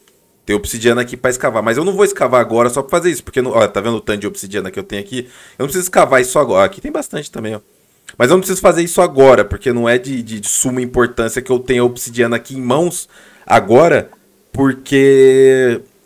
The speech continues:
é, vai demorar pra esses canos esquentarem, porque eles são canos adiabatos. Então eu posso usar só pra delinear agora os canos de rocha ígnea e depois a gente troca, tá? Então esse cano aqui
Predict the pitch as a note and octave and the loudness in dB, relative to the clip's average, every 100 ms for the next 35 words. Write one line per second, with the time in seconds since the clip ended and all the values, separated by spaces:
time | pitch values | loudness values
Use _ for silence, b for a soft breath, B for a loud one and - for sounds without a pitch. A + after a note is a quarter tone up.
0 | _ - - G#2+ A2 A2 A2 B2+ D3 F3+ | _ -18 -8 -4 -4 -4 0 0 2 2
1 | D3+ - F3+ - - D#3+ D#3+ D3 - F3+ | 2 0 -4 -6 -6 -4 -4 -6 -4 -2
2 | F#3 C#3 B2 G2+ G#2+ A#2 A2 C3 B2 B2+ | 2 2 2 -2 -6 -6 -4 -8 -4 -4
3 | B2+ B2+ B2 D3+ B2 G#2+ - C3+ C3+ C3+ | -2 -4 -2 -2 -2 -4 -2 -2 2 0
4 | C#3 C#3+ B2 B2 C3+ B B - - F3 | 0 -2 2 2 0 B B -6 2 2
5 | G3 G3 F3+ D#3+ D3+ C3 A#2 A2+ G#2+ A2 | 2 2 2 0 -2 0 2 2 0 -2
6 | - - G#2+ G#2 G2+ G#2 G#2 A#2 A2+ C3 | -6 -6 -6 -6 -6 -4 -2 -4 -4 -6
7 | C#3+ - B2+ B2+ C#3 B2+ C3+ G2+ - F#2 | -10 -4 -4 -4 -10 -10 -8 -8 -8 -6
8 | F#2+ G#2 b b b - G2 - A#2+ B2 | -4 -4 b b b -18 -8 0 2 2
9 | - C3+ - - B2+ A#2 B2+ A2+ F2+ | 0 -2 -2 -2 -2 -2 -6 -8 -10